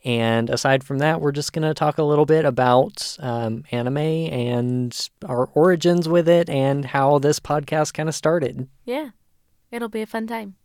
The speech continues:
Speaker 1: So part of this is, uh, we wanted to talk about kind of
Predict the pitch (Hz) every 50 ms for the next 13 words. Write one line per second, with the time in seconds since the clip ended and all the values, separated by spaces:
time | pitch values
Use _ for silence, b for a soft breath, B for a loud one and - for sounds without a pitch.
0 | _ _ - - 180 175 165 151 - 180 190 202 202 180 170 165 156 151 - 165
1 | 151 143 135 143 156 - 139 135 131 127 135 135 139 143 147 156 151 151 139 143
2 | 135 - 131 131 131 - 143 127 131 117 117 117 117 123 - - - - - _
3 | _ _ _ - - - 170 175 175 175 170 165 156 -